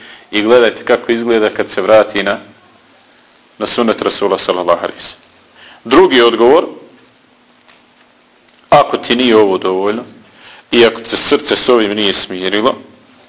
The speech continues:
odnosno s ovim što je došlo od Rasula sallallahu alejhi ve sellem, i kažeš, ako se opet opravdaš i kažeš, „Al učenjaci bolje poznaju sunnet od nas”,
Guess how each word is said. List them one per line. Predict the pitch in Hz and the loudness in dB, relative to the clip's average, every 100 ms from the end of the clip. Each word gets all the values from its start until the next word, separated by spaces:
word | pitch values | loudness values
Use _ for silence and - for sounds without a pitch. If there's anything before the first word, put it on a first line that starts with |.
| _ _ _ | _ _ _
odnosno | 113 110 113 - | 0 0 -2 -4
s | - 123 | -2 2
ovim | 120 113 - - - _ - | 2 2 -4 -16 -20 _ -18
što | - 120 | -2 0
je | |
došlo | 110 131 135 113 | 4 2 2 0
od | 95 | 0
Rasula | 98 - 107 95 | -2 -2 0 0
sallallahu | - 95 92 98 95 | 0 -2 2 2 2
alejhi | 92 90 | 0 -2
ve | 92 | -6
sellem, | - 107 117 139 - - - _ - - - - - - | -2 0 0 -4 -8 -20 -20 _ -20 -20 -20 -20 -20 -4
i | 110 | -2
kažeš, | - 127 120 110 120 123 - - - | 2 4 6 4 2 0 -2 -12 -6
ako | - 107 - 107 | -2 0 -2 -6
se | - 117 | 0 2
opet | 135 - 113 | 4 2 0
opravdaš | 110 - 107 98 101 - | 0 0 -2 0 -2 -2
i | |
kažeš, | - 117 104 104 - - - - - - | 0 2 2 -2 -6 -16 -20 -20 -20 2
„Al | 120 120 - | 4 4 4
učenjaci | 151 151 143 131 131 123 123 123 | 4 4 2 2 4 2 2 -2
bolje | 120 175 160 143 120 | 2 4 6 4 2
poznaju | 131 127 120 113 107 - | 2 2 4 2 0 -2
sunnet | 120 110 90 | -2 -2 0
od | 104 95 | 0 0
nas”, | 107 135 | -2 -4